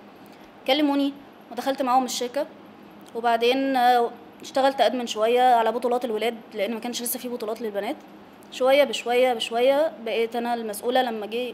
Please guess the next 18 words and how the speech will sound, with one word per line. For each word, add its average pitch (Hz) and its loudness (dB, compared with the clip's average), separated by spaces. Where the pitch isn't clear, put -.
اتعمل 240 -2
بطولة 262 0
للبنات، 233 -2
قالوا 220 -4
لي: 254 -2
"لأ، 240 4
تعالي، 254 0
احنا 277 -4
عايزينك 240 -6
انت 262 -10
تمسكي 254 -10
البطولة 226 -6
دي، 247 -8
تبقي 208 -8
انت 247 -4
الليدر 240 -2
بتاعة 240 -4
البطولة، 202 -10